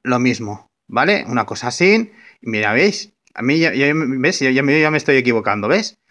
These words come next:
Esta parte la tengo mal. Mira, me la cam-, me acabo de fijar ahora mismo. Mira, me va a servir para explicároslo, ¿vale? Esta parte yo la tenía mal, ¿vale? Ya, se, ya se la he quitado, ¿vale? ¿Veis que queda más tipo pie? ¿Vale? Entonces, bueno, habrá que re-,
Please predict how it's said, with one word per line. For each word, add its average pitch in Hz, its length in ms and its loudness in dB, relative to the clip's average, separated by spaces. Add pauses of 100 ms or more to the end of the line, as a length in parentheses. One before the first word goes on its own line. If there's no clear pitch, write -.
(140)
Esta 156 220 0
parte 180 220 0
la 151 140 0
tengo 120 220 0
mal. 95 280 -6 (1080)
Mira, 107 180 -4
me 104 100 -6
la 107 100 0
cam-, 131 160 -2
me 117 140 -2
acabo 143 180 2
de 143 80 0
fijar 147 220 -2
ahora 147 160 2
mismo. 95 380 -8 (120)
Mira, 127 120 -2
me 117 100 -4
va 139 80 2
a 131 40 -4
servir 143 300 -2
para 139 180 0
explicároslo, 95 720 -6 (600)
¿vale? 185 420 0 (320)
Esta 151 260 -4
parte 196 260 0
yo 190 80 4
la 180 100 4
tenía 143 280 2
mal, 95 200 -6
¿vale? 233 360 -2 (140)
Ya, 123 200 -2
se, 127 140 -6
ya 135 120 0
se 143 100 -4
la 135 60 2
he - 20 -16
quitado, 107 320 -4
¿vale? 208 360 0 (460)
¿Veis 143 200 0
que 185 120 0
queda 139 180 2
más 127 340 0
tipo 117 300 0
pie? 214 400 0 (400)
¿Vale? 143 240 2
Entonces, 139 300 -2
bueno, 113 180 -2
habrá 101 220 -2
que 110 80 -4
re-, 104 240 -2